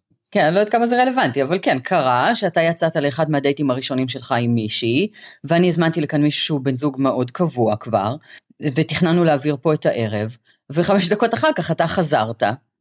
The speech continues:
אה, פחות או יותר, ווואלה, וצריך עכשיו, אה, להתגמש ולהעביר את הדייט למקום אחר, ושיגנבו לנו את הטלפונים. אז אם אנחנו יודעים שמשהו הוא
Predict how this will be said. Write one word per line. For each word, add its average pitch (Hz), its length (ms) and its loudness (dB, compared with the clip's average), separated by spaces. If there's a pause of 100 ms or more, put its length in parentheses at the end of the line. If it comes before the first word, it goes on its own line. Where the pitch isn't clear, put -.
(220)
אה, 123 160 2 (380)
פחות 147 300 -2
או 135 40 4
יותר, 120 380 2 (360)
ווואלה, 175 380 0 (140)
וצריך 175 260 -4
עכשיו, 233 320 0
אה, 262 260 4
להתגמש 269 500 0
ולהעביר 180 260 2
את 180 100 -12
הדייט 220 240 0
למקום 226 340 0
אחר, 262 240 -2
ושיגנבו 143 420 0
לנו 147 180 2
את 139 80 -4
הטלפונים. 120 440 -2 (600)
אז 151 340 0 (300)
אם 233 180 2
אנחנו 247 260 2
יודעים 147 380 0
שמשהו 156 540 0
הוא 151 160 -4